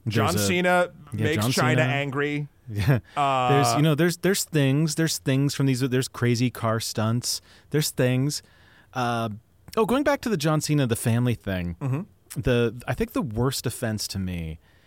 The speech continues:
Speaker 2: is that the, the entire arc of, of Jacob as a character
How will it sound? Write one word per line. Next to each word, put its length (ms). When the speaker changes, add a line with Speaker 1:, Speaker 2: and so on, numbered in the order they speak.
Speaker 2:
is 520
that 300
the, 300
the 200
entire 540
arc 400
of, 500
of 140
Jacob 420
as 120
a 40
character 640